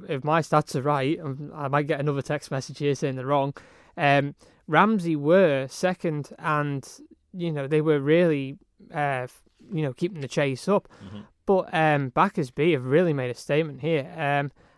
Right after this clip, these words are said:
Speaker 1: Donna Harrison with three, Claire, Claire Mason with two, and Leah Mellor with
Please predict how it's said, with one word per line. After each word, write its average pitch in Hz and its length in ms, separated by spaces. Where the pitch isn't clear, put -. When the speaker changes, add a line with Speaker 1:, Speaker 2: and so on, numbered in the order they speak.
Speaker 1:
Donna 190 240
Harrison 156 460
with 127 100
three, 135 480
Claire, 170 420
Claire 175 260
Mason 143 400
with 131 120
two, 135 400
and 135 300
Leah 143 220
Mellor 131 340
with 135 420